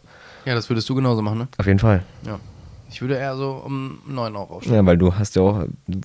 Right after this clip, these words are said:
Speaker 2: willst ja auch eher kleine Kinder erreichen mit deinem Content. Du bist mehr so der Trimax, Jonas.
Speaker 1: <laughs> Alter Schwede. Ja, okay, dann lassen wir das einfach so mal stehen. Jetzt kommt zu deinen Fragen.
Speaker 2: Ich finde, du hast so ein bisschen Ähnlichkeit.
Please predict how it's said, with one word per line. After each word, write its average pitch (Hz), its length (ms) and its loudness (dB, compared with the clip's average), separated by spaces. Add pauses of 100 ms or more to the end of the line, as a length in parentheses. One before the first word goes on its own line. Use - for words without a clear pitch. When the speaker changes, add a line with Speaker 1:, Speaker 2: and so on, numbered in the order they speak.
(120)
Speaker 2:
willst - 460 -8
ja 85 80 0
auch 98 140 -2
eher 87 300 0
kleine 98 280 2
Kinder 92 220 4
erreichen 90 400 2
mit 87 120 -2
deinem 87 160 0
Content. 104 400 -2 (1800)
Du 110 60 -2
bist 117 120 -2
mehr 156 120 6
so 170 60 8
der 165 120 6
Trimax, 185 400 4
Jonas. 87 280 2 (280)
Speaker 1:
<laughs> - 340 -6
Alter - 320 -8
Schwede. - 500 -6 (580)
Ja, 190 180 2
okay, 196 200 0
dann 151 100 2
lassen 147 220 -2
wir 151 60 4
das 147 140 2
einfach 135 160 -2
so 139 100 -4
mal 131 160 -2
stehen. 123 220 -6
Jetzt 120 160 -4
kommt 127 160 -6
zu 123 60 -8
deinen 117 180 -2
Fragen. 110 320 -4 (1600)
Speaker 2:
Ich - 100 -12
finde, 139 160 6
du 123 60 8
hast 131 100 2
so 139 80 2
ein - 20 4
bisschen 139 180 6
Ähnlichkeit. 135 540 4